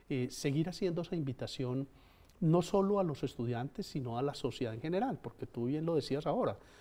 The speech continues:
no se trata solo de vincular los estudiantes, podemos vincular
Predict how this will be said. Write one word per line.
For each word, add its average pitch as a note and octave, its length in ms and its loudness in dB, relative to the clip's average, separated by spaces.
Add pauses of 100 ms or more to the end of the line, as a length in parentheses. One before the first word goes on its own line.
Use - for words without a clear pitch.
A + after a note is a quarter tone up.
(180)
no C3+ 100 4
se D#3+ 140 0
trata E3+ 340 4
solo E3 380 0
de C3 60 4
vincular A#2 520 -2
los D3 120 -4
estudiantes, D3 580 -4
podemos A2+ 320 -6
vincular A2 460 -4